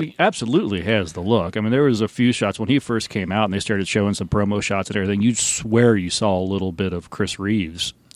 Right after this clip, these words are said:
Speaker 1: A little bit,
Speaker 2: You know,
Speaker 1: yeah.
Speaker 2: and I'm so like, wow. <laughs> I mean, this is the guy that should have taken over the mantle right from the beginning.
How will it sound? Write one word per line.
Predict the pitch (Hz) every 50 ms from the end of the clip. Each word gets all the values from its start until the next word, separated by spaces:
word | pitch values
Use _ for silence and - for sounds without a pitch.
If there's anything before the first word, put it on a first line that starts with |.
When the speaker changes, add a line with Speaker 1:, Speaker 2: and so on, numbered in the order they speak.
| -
Speaker 1:
A | -
little | 123 131 127 117
bit, | 110 107 104 - _ _
Speaker 2:
You | - 110 98
know, | 92 110
Speaker 1:
yeah. | 110 110
Speaker 2:
and | 107 101
I'm | 92 92 92 87
so | - 101
like, | 87 92 92 90 -
wow. | 85 95 123 120 92 85 78 87
<laughs> | 98
I | 104 - - -
mean, | 165 147 - -
this | 170 - - -
is | 170 165 135
the | 131 131
guy | 117 127 131 120
that | 113 98
should | - - 135
have | 147 131 101 -
taken | 123 117 113 - 113 107
over | 113 117 104 110
the | 95 107
mantle | 104 104 107 104 - - 101 95
right | 107 104 104 -
from | - 95
the | 87 85
beginning. | 80 90 82 80 113 151 143 92 85 85